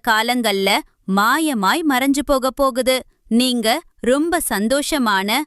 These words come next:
ஆரோக்கியமான வாழ்க்கைய வாழப் போறீங்க. விருச்சிகம் ராசிக்காரர்களே, இந்த மாதம் நீங்க எதிர்பார்த்த எல்லா நல்ல விஷயங்களும் வெற்றியில முடிய போகுதுங்க. காரிய தடைகள் எல்லாம் உடைஞ்சு போக போகுது. எதிர்பார்த்தபடி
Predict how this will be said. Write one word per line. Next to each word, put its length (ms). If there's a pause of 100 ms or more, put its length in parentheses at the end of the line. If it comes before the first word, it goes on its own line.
(120)
ஆரோக்கியமான 960
வாழ்க்கைய 580 (120)
வாழப் 440
போறீங்க. 480 (320)
விருச்சிகம் 500
ராசிக்காரர்களே, 920 (240)
இந்த 400
மாதம் 460 (100)
நீங்க 380
எதிர்பார்த்த 840 (120)
எல்லா 600
நல்ல 360
விஷயங்களும் 680 (300)
வெற்றியில 640
முடிய 400
போகுதுங்க. 600 (260)
காரிய 540
தடைகள் 500
எல்லாம் 460 (140)
உடைஞ்சு 380
போக 280
போகுது. 480 (260)
எதிர்பார்த்தபடி 1040